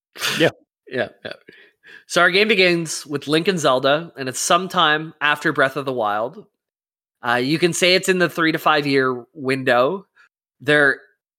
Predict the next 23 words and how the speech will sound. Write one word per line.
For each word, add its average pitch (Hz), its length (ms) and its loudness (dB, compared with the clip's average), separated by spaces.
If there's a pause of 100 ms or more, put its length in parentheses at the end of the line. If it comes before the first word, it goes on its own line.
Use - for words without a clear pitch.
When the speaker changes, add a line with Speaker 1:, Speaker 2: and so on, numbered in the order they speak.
Speaker 2:
is 180 480 0
a 147 420 2
good 175 200 2
reason 160 380 -4
to 143 100 -4
think 139 360 -4
that 131 280 -2
it's 131 220 -8
a 139 60 -8
few 147 420 -2
m-, 131 280 -8 (320)
where, 185 300 2
where 190 160 2
the 190 80 2
game 190 220 2
begins 165 580 -2 (380)
is 143 120 -8
a 160 80 0
few 170 400 -2
months 151 580 0
before 139 640 2
you 131 240 -6
start 127 340 0